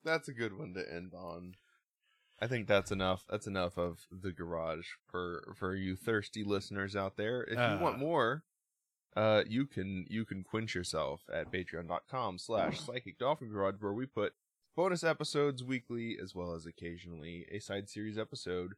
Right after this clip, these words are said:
Speaker 1: Right now, Gigo is, um,
Speaker 2: We're
Speaker 1: is
Speaker 2: presenting
Speaker 1: forced
Speaker 2: shit.
Speaker 1: They're, they're putting shit out. They are, uh, if you like the Yellowstone T V series, you will love what Gigo has done, which is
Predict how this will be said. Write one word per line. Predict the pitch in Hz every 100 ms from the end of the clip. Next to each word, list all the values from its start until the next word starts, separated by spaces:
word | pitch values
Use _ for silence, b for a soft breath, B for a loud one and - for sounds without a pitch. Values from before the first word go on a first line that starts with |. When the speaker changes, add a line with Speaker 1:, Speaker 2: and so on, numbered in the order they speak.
| _ _ _
Speaker 1:
Right | 131 117
now, | 135 139 131
Gigo | 127 139 117 92 -
is, | 92 90 80 - _ _ 90
um, | 87 82 78 95 _ _ _ _ _ _ _ _ _ _ _
Speaker 2:
We're | 127
Speaker 1:
is | 135
Speaker 2:
presenting | 151 131 185
Speaker 1:
forced | 143 143
Speaker 2:
shit. | 156 120 90 _ _ _ _ _ -
Speaker 1:
They're, | 117 123
they're | 127 165
putting | 156 190 - 160
shit | - 160
out. | - 101 -
They | 107
are, | 110 110 104 98
uh, | 92 _ _ _ _
if | 107 -
you | 107
like | 120 123 -
the | 104
Yellowstone | 98 87 90 104 123 120 - 101 92
T | 101
V | 98 117
series, | - 87 92
you | 101
will | 90
love | 90 92 87 - -
what | 85
Gigo | 95 92 90 95
has | 92
done, | 113 139 107 95
which | 98 98 98
is | 90 90